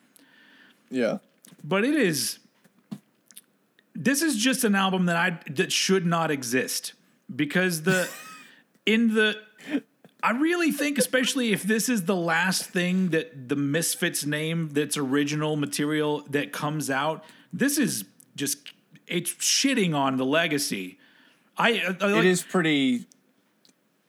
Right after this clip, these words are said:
Speaker 1: it's, it's kind of going out on a whimper if it, if that is the case, I will admit.
Speaker 2: Yeah, but
Speaker 1: Yeah.
Speaker 2: it's, I just think that the performances and the songwriting, like, everything just is so not good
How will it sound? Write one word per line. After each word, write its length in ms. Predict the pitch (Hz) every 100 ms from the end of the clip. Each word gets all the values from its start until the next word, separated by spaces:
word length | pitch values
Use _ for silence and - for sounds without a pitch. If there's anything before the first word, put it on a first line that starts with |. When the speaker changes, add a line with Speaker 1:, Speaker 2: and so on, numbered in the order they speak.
| _
Speaker 1:
it's, 200 | 151 147
it's 240 | 185 165 -
kind 180 | 180 170
of 80 |
going 220 | 147 143 143
out 140 | 131
on 80 | 131
a 60 |
whimper 440 | 117 123 123 123 110
if 140 | 104
it, 140 | 120 -
if 140 | 117 -
that 180 | 127 117
is 180 | 113 -
the 80 |
case, 420 | 85 - 104 95 117
I 60 |
will 180 | 107 110
admit. 320 | 92 104 87
Speaker 2:
Yeah, 320 | 190 294 277 - -
but 140 | 233
Speaker 1:
Yeah. 80 | 285
Speaker 2:
it's, 180 | 285 -
I 100 | 185
just 240 | 262 302 -
think 220 | 247 220
that 240 | 196 147
the 80 | 170
performances 720 | - 143 - 233 233 214 226 190
and 160 | 160
the 40 | 147
songwriting, 640 | - 190 202 196 190 190
like, 180 | 156 147
everything 540 | 190 233 254 - 180 151
just 240 | 151 -
is 160 | 147 -
so 640 | - 180 196 196 190 180 - _ _ _ _ _ _ _ _ _ _ _ _ _ _ _ _ _ _ _ _ _ _ _ _ _ - 143 170 160
not 580 | 170 175 196 202 - 143
good 520 | 160 190 170 151 160